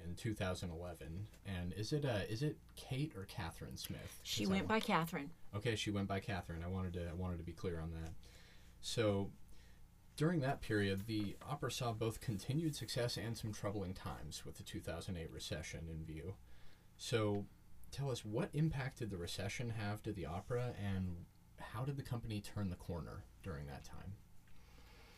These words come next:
Speaker 2: Oh, it's, it's been a, an interesting road for the opera. I have to say that Catherine was a, an incredibly fabulous leader.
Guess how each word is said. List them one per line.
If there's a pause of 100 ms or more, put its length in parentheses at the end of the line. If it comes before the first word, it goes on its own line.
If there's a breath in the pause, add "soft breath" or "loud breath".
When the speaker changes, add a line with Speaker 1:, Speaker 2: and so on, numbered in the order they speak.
(880 loud breath)
Speaker 2:
Oh, (640 loud breath)
it's, (180)
it's (280)
been (260)
a, (180)
an
interesting
road
for
the
opera. (480 loud breath)
I
have
to
say
that
Catherine
was (960 soft breath)
a,
an
incredibly
fabulous
leader.